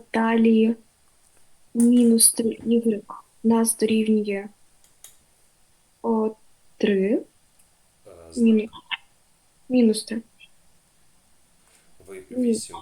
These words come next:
Speaker 2: перекидаєте, так? П'ять мінус вісім — це мінус три. Так.
Speaker 1: М, ділимо на мінус три, тобто в нас це буде один.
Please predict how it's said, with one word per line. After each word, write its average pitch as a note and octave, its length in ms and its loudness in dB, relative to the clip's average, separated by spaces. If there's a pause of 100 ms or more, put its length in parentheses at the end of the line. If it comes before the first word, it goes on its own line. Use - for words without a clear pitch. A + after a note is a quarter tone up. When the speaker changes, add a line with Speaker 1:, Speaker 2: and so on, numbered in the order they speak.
Speaker 2:
перекидаєте, D#3 720 -12
так? A2 320 -18
П'ять E2 300 -20
мінус E2 340 -20
вісім — F2+ 320 -20
це - 160 -20
мінус D#2+ 320 -20
три. - 200 -20 (1200)
Так. E2+ 400 -20 (1300)
Speaker 1:
М, B3+ 280 0
ділимо A#3 680 0 (460)
на A#3 160 2
мінус A3+ 380 4
три, D4 200 0
тобто D4 240 -6
в A#3 80 -6
нас A#3+ 200 -2
це A3+ 80 -4
буде G#3+ 420 -8 (1120)
один. G#3 360 -2